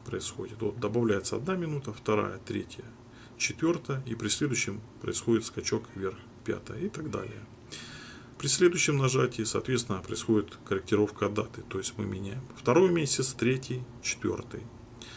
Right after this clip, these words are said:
Ну и дата, соответственно, двадцать пятое, двадцать шестое, двадцать седьмое, двадцать восьмое, тридцатое.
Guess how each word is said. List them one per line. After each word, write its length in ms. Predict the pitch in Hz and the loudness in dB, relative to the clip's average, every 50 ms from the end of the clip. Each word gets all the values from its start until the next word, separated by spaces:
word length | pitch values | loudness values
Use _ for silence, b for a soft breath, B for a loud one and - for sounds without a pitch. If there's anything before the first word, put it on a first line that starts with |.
| B B B B - | B B B B 2
Ну 120 | 196 143 | 4 4
и 60 | 110 | 4
дата, 340 | 104 104 98 95 - - - | 4 2 0 0 -2 -4 -6
соответственно, 440 | - - - - - - - - - | -6 -6 -6 -4 -4 -6 -4 -2 -2
двадцать 260 | 104 110 - - - | 0 0 0 0 2
пятое, 440 | - 170 170 165 - 147 143 135 135 - - - - - - - - - | 2 2 2 2 0 -2 -2 -2 -4 -6 -10 -18 -18 -20 -20 -20 -12 -8
двадцать 220 | - 98 95 - | -6 -4 0 0
шестое, 480 | - - - - - - - - 139 120 | 0 2 0 0 0 0 0 2 0 0
двадцать 280 | 101 95 95 104 - - | -2 -2 -4 -2 0 0
седьмое, 500 | - - 107 113 127 139 143 135 120 - 110 - | 0 0 -2 -2 -2 0 0 0 -2 -4 -6 -8
двадцать 260 | - - - - - | -8 -6 -6 -4 -2
восьмое, 540 | - - - - - 151 151 143 131 117 117 - - - - - - - | -2 -2 -2 -2 -2 -2 0 0 -2 -2 -4 -8 -12 -18 -20 -20 -16 -14
тридцатое. 540 | - - - - - - - - - - | -10 -6 -4 -4 -4 -4 -6 -12 -14 -14